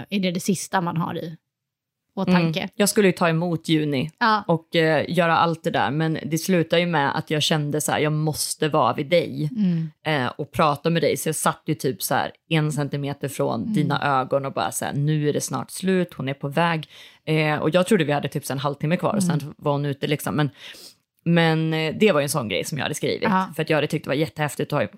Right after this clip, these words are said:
Speaker 2: ta emot henne typ. Men
Speaker 1: Mm.
Speaker 2: alltså, det blir inte helt som man har tänkt sig.
Speaker 1: Nej.
Speaker 2: Ehm, men hade du ens tänkt dig att vattnet skulle gå?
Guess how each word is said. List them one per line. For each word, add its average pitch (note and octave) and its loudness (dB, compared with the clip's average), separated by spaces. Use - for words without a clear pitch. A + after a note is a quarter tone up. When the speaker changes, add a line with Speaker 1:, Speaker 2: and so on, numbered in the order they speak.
Speaker 2:
ta D#3 2
emot D3 -4
henne C#3+ -2
typ. - -6
Men D#3 0
Speaker 1:
Mm. C3 2
Speaker 2:
alltså, D3+ -2
det F#3 2
blir G3 4
inte D3+ 0
helt C#3 -4
som - -6
man - -4
har - -4
tänkt - -10
sig. - -8
Speaker 1:
Nej. F3+ -4
Speaker 2:
Ehm, A2+ 0
men F#3+ 4
hade G3 2
du B3+ 4
ens D4 2
tänkt G#3+ 0
dig F3 -2
att F3 -6
vattnet A#3+ -4
skulle E3+ 0
gå? - -2